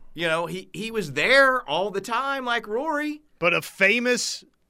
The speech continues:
Speaker 2: loser in a lot of respects.
Speaker 1: Yeah. Isn't it, isn't it kind of poetic justice right now that you have Greg and Rory kind of butting heads?
Speaker 2: <laughs> Won the, won the
Speaker 1: And
Speaker 2: face of
Speaker 1: yet
Speaker 2: the liv and won the face of the P G A
Speaker 1: and
Speaker 2: Tour.
Speaker 1: yet their careers right now kind of mirror each other, right?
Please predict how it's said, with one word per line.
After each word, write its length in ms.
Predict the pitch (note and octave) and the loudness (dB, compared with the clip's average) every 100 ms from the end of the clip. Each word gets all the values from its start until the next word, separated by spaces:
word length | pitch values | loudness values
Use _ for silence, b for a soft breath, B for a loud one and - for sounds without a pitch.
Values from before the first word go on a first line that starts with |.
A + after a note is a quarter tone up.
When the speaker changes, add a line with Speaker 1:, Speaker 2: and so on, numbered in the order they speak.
| _ _ A3+ | _ _ -12
Speaker 2:
loser 520 | C4+ E4 E4 E3+ D3 | -4 -2 -2 -2 -4
in 120 | B2+ | -4
a 40 | |
lot 200 | C3+ C3 | -4 -4
of 60 | A#2+ | -4
respects. 600 | A#2+ - B2 G2+ - - - | -8 -8 -8 -8 -10 -16 -2
Speaker 1:
Yeah. 220 | C3 A2 b - | -2 -2 b -4
Isn't 200 | A#3+ D4 | -2 2
it, 160 | C4+ | 2
isn't 240 | F#3 A3+ A#3+ | 6 6 4
it 280 | G3+ C3 | 0 -2
kind 240 | - C3+ C#3+ | -2 -2 -2
of 80 | C3+ | -4
poetic 480 | C3 A2+ B2 B2 | -4 0 0 -2
justice 560 | G2+ A2 A2 - A2+ - | -4 -4 -4 -6 -12 -8
right 260 | A2+ A#2+ - | -4 -4 -4
now 400 | G#2 A2 A2+ G#2+ | -2 0 -2 -4
that 140 | G#2 | -10
you 180 | A#2 A#2+ | -10 -4
have 460 | B2 A#2+ A2+ G2+ | -2 0 -2 -6
Greg 400 | F2+ A#2+ C3 C#3 | -6 0 2 2
and 200 | A#2+ G#2+ | 0 -6
Rory 420 | G#2 A#2+ A#2+ B2 A#2 | -8 -6 -2 -2 -4
kind 340 | C#3+ B2 A#2+ | -4 -4 -4
of 240 | G2+ E2+ | -6 -10
butting 380 | B2 B2 C3 B2+ | -4 -2 0 -2
heads? 680 | A2 A2 A#2 A#2+ A#2+ B2 - - - | -4 -2 0 0 -2 -6 -14 -16 -8
Speaker 2:
<laughs> 280 | G#3+ E3+ E3 | -8 -8 -10
Won 340 | D3+ G#3 A3 | 0 2 4
the, 220 | G#3+ F#3+ | 6 4
won 200 | F3 G#3 | 4 -2
the 60 | G#3 | 2
Speaker 1:
And 120 | G3 | 4
Speaker 2:
face 160 | G#3 G#3+ | 6 6
of 20 | |
Speaker 1:
yet 100 | A3 | 6
Speaker 2:
the 40 | G#3 | 6
liv 220 | G#3+ F#3+ | 2 0
and 100 | F3 | -2
won 140 | G3 | -2
the 100 | F#3+ | -2
face 240 | D#3+ G3 E3+ | -2 -2 -4
of 60 | |
the 80 | F3+ | -6
P 160 | G3 F#3+ | -8 -6
G 120 | G3+ | -2
A 80 | F#3+ | 0
Speaker 1:
and 80 | G#3 | 0
Speaker 2:
Tour. 100 | A#3+ | 0
Speaker 1:
yet 260 | C4+ C#4+ | 0 0
their 140 | B3+ A#3 | -2 -4
careers 800 | - E3+ D3 F#3 C4 G3 E3 B2+ | -6 -8 -2 -2 0 -2 -2 -6
right 360 | C#3+ F3+ - D#3+ | -2 -2 -2 -6
now 380 | F3 A3+ A3 | -6 -4 -4
kind 320 | A#3 - G#3+ B3 | -6 -6 -4 -2
of 100 | A3 | -4
mirror 560 | G3+ A3+ C#4+ D4+ C4 | -4 -2 -2 -4 -6
each 300 | C3+ A#2 - | -8 -8 -4
other, 360 | G#2+ E2+ E2 D#2+ | -2 -4 -6 -6
right? 400 | A2+ D3+ A#3+ | -2 -2 -2